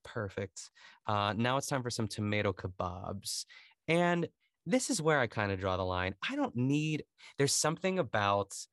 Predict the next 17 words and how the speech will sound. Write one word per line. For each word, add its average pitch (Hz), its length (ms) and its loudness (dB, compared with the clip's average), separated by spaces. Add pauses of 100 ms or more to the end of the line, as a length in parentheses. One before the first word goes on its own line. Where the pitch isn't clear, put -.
(120)
a 110 60 -6
cherry 127 320 0
tomato 101 560 0
that's 95 220 -2
just, - 240 -8
like, 95 260 -4 (480)
roasted 139 600 0
or 110 180 -4
grilled 110 500 0
that, 107 140 -2
like, 104 260 -4 (440)
and 147 100 2
I 156 60 4
love 127 360 4
tomatoes. 98 560 -2
I 101 60 0
love 98 220 0